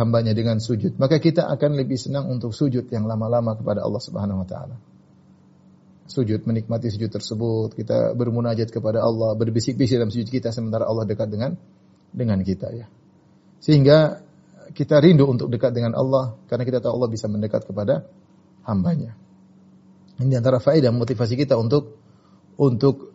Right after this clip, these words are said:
banyak beribadah kepada Allah karena kita ingin dekat dengan Allah Subhanahu wa taala. Kalau kita tahu Allah Subhanahu wa taala Maha dekat bagi orang-orang yang berdoa, maka kita semangat berdoa. Karena kita tahu doa adalah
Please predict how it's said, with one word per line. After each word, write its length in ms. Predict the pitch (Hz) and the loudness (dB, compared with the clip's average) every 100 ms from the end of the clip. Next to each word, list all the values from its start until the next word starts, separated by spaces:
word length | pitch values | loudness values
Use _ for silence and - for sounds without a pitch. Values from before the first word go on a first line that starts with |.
| _ - | _ -20
banyak 440 | - 131 131 135 123 | -10 2 2 2 0
beribadah 440 | 120 123 123 113 | -2 0 0 0
kepada 320 | 113 110 104 | -2 -2 0
Allah 160 | 117 123 | 0 0
karena 200 | 135 131 | 0 0
kita 160 | 139 | -2
ingin 160 | 151 143 | 0 0
dekat 240 | 127 147 | 2 0
dengan 200 | 123 113 | 0 -2
Allah 160 | 120 113 | -2 -4
Subhanahu 420 | 113 110 107 101 117 | -4 -4 -4 -4 -6
wa 120 | 101 | -6
taala. 360 | - 120 117 110 _ _ _ _ _ _ _ _ - | -6 -8 -10 -14 _ _ _ _ _ _ _ _ 2
Kalau 160 | 196 | 4
kita 200 | 214 214 | 6 6
tahu 200 | 208 220 | 6 6
Allah 120 | 214 170 | 6 6
Subhanahu 280 | 180 170 | 4 4
wa 40 | 165 | 4
taala 160 | 170 | 6
Maha 160 | 165 143 147 | 6 6 6
dekat 360 | 160 151 - | 6 4 2
bagi 200 | 147 139 | 0 2
orang-orang 440 | 147 143 139 147 135 | 4 4 6 4 4
yang 200 | 127 123 | 2 2
berdoa, 560 | 120 131 - 120 - - | 4 6 6 6 4 0
maka 240 | 139 156 | 0 2
kita 520 | 165 170 170 156 - - _ | 2 2 0 -2 -8 -20 _
semangat 400 | - 156 196 208 | -6 0 2 2
berdoa. 520 | 156 139 160 127 - - _ _ _ | 2 2 2 2 -6 -18 _ _ _
Karena 120 | 123 139 | 0 2
kita 100 | 143 | 4
tahu 80 | 165 | 4
doa 240 | 143 151 151 | 6 6 6
adalah 320 | 131 110 | 4 2